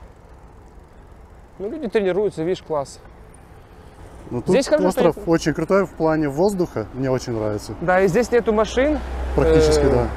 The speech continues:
Speaker 1: я, в принципе, не боюсь, и, в принципе, мне нравится движение, в этом есть свой дух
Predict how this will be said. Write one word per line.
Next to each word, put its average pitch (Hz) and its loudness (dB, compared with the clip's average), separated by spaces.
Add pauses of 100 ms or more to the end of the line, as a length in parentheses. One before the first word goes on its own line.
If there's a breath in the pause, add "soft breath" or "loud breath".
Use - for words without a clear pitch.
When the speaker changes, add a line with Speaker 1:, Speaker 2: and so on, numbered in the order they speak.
Speaker 1:
я, 233 4
в 220 -4
принципе, 269 2
не 247 4
боюсь, 240 2
и, 202 -2
в 175 -6
принципе, 208 -2
мне 190 0
нравится 226 -2
движение, 160 0
в 135 -2
этом 147 -4
есть 233 -2
свой 175 -2
дух 156 -4